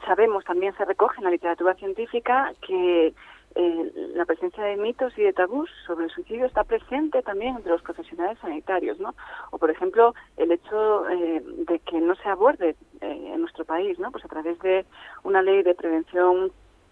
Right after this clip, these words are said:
eh, nacional, ¿no? Este problema de salud pública, pues también nos dice, bueno, pues de, del desconocimiento, quiero creer, ¿no? Por parte de las autoridades políticas y sanitarias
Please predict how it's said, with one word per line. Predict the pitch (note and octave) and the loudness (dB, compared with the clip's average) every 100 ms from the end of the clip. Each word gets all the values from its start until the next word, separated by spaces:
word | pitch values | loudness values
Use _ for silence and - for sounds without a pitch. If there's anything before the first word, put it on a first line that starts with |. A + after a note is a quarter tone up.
| _ - | _ -2
eh, | F#3+ F3 E3 | 2 2 2
nacional, | D#3 - E3+ F#3 F#3 D#3 E3+ | 2 0 0 2 2 0 -4
¿no? | A3+ | -8
Este | A#3+ - | -8 -4
problema | F#3+ F#3+ | 0 2
de | E3 | 0
salud | - E3 - | 0 -4 -2
pública, | A#3 A#3+ G#3+ G#3+ C4 - - - - | 2 2 2 0 -2 -4 -16 -16 -12
pues | E3+ | -8
también | - D#3+ | -2 2
nos | F3 F#3 G#3 | 4 4 0
dice, | A3 - - | -4 -6 -8
bueno, | F#3+ F#3 | -6 -8
pues | - - | -8 -4
de, | D#3 - | -4 2
del | D#3+ | 2
desconocimiento, | D#3 D#3+ D#3 D3+ D#3 G3 B3 F3 | 4 2 -2 -4 -2 -2 0 -2
quiero | - E3+ F3 | -2 -4 -2
creer, | G3 F#3 A3 A#3+ | 0 2 4 2
¿no? | G3 B3 | 0 -2
Por | G3 | -2
parte | - E3 G3 F#3+ - - - | -2 0 2 0 -2 -20 -6
de | F3 | 4
las | E3+ - | 4 4
autoridades | D#3 D3 E3 D#3 E3 | -2 -2 0 0 0
políticas | - E3 A3 A#4+ G#4+ - | 0 -4 -2 -4 -6 -6
y | |
sanitarias | G4 G4 G3 - B4+ G#3+ C4 | -8 -8 -6 -4 -2 0 0